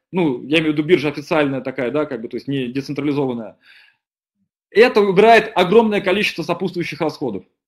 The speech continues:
И это сейчас то, что сейчас происходит в мире. И мы в том числе в этом с интересом поучаствуем. Я уже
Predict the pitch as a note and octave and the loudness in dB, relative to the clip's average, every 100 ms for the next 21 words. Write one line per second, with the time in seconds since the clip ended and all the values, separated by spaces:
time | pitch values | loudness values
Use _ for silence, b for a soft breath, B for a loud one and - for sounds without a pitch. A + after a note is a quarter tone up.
0 | - D#3+ A3 G#3+ F3 G#3+ G3+ G3+ G3 F#3 | 2 4 4 0 -2 -2 0 -2 -2 -4
1 | F#3+ F#3+ F3+ F3 F#3 E3 C#3+ G2 _ _ | -4 0 -2 0 -2 -2 -4 -4 _ _
2 | _ _ - D3+ C#3+ A#2+ D#3+ A3+ A3+ - | _ _ 2 2 2 -2 2 2 2 -4
3 | F3 - - E3+ F3+ - _ _ C#3 F3+ | -4 -6 0 2 2 -2 _ _ -2 0
4 | F3+ - _ D#3+ D3+ E3 D#3+ D3 D#3 D3+ | -2 -6 _ -8 -2 -2 -4 -4 -4 -4
5 | A#2+ - A2+ E3+ D#3 C#3+ | -8 -6 0 2 2 -4